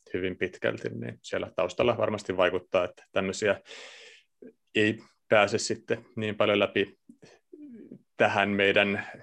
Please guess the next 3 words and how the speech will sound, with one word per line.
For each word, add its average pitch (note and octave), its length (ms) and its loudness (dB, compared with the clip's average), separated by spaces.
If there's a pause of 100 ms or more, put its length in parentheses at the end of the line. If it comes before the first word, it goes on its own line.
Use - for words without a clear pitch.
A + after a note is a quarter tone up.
(120)
niinkö - 220 -12 (600)
jokapäiväisten F#2+ 1040 2 (100)
ihmisten G#2 640 -6